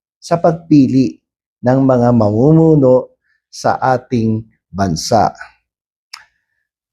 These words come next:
Maraming batas ang, ah, nilabag dito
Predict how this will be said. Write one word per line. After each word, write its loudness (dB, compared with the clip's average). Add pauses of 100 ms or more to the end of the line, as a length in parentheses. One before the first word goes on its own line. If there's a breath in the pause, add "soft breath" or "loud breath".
(760)
Maraming 4
batas -2
ang, 0
ah, 2
nilabag 0
dito -4